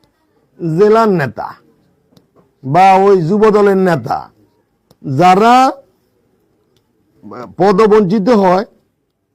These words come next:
তারা যদি এটার বিরুদ্ধে অভিযোগ করে, করতেই পারে। তারা যেহেতু, তারা যদি, তারা যোগ্য ব্যক্তি হয়ে থাকে, তারা যদি বাদ পড়ে, তারা তাদের প্রতিবাদ করতে পারে। আমাদের এই ব্যাপারে কোনো দ্বিমত নেই। এবং আমি আমার বক্তব্য ইতিমধ্যে আপনারা শুনছেন যে আমি ওই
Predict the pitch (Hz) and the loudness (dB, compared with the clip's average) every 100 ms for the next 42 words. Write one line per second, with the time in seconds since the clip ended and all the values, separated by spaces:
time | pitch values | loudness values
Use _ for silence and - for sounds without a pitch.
0 | _ - 143 180 185 202 170 202 196 208 | _ -4 0 0 2 0 0 -4 -4 -8
1 | 226 _ _ _ _ _ _ 139 127 185 | -16 _ _ _ _ _ _ -8 -2 -2
2 | 170 175 165 170 165 175 196 147 170 170 | 0 0 0 0 -2 -2 -2 -2 -4 -4
3 | 185 160 - 226 180 175 185 165 160 170 | -6 -10 -6 -6 -4 -4 -6 -8 -6 -6
4 | 151 160 156 147 143 165 151 156 156 151 | -6 -8 -8 -6 -4 -4 -4 -8 -8 -8
5 | 156 147 151 135 151 151 123 175 175 156 | -8 -6 -8 -8 -8 -10 -2 0 0 -2
6 | 143 147 147 151 165 170 147 160 131 156 | -6 -6 -6 -6 -6 -8 -6 -8 -10 -6
7 | 139 156 208 _ _ _ _ _ 202 196 | -6 -6 -10 _ _ _ _ _ -4 -2
8 | 180 180 185 165 165 160 165 - 143 165 | 0 -2 -2 -4 -4 -4 -6 -8 -8 -6
9 | 151 156 135 143 143 151 135 135 131 160 | -6 -6 -4 -6 -6 -6 -8 -8 -10 -8
10 | 156 160 147 180 190 175 175 202 208 _ | -6 -8 -8 -8 -6 -6 -4 -6 -8 _
11 | _ - 131 180 180 165 - 165 151 165 | _ -10 -4 -2 -2 -4 -6 -8 -6 -6
12 | 131 160 156 156 156 160 175 - 165 151 | -6 -6 -8 -8 -8 -6 -8 -8 -10 -4
13 | 185 202 - _ _ _ _ _ 135 147 | -4 -4 -10 _ _ _ _ _ -6 -4
14 | 170 180 | 0 0